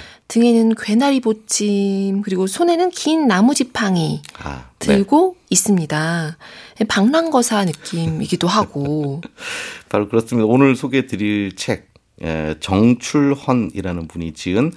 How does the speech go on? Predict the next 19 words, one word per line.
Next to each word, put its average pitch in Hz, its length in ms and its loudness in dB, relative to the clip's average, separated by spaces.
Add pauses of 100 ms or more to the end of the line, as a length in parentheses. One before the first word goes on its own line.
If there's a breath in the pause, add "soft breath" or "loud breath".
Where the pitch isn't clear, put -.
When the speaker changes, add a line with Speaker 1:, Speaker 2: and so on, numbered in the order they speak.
(260 loud breath)
Speaker 2:
남효온 123 1040 -2
평전입니다. 78 1080 -4
그러니까 113 320 -2
그 117 240 -4 (260 loud breath)
지금 - 220 -12
표지에 143 420 -4
있는 95 440 -8
그 92 220 -12
지팡이 117 380 -6
들고 98 460 -8 (340 loud breath)
개나리 101 260 -2
보침 98 320 -4
쥐고 90 460 -4
가고 101 300 -4
계시는 101 500 -2
이 104 100 -2
선비가 113 460 -2
바로 85 200 -6
남효온, 90 880 -4